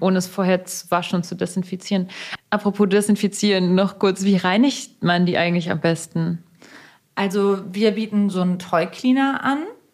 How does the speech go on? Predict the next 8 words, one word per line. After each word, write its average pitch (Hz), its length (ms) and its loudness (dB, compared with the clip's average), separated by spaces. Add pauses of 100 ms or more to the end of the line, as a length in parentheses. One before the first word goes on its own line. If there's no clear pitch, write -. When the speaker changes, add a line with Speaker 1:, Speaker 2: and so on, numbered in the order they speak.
(140)
Speaker 2:
und 202 580 0
den 214 140 0
kann 208 180 -4
man 202 120 0
einfach 196 320 -8
so 190 140 -10
da 175 260 0 (100)
raufsprühen, 247 840 -4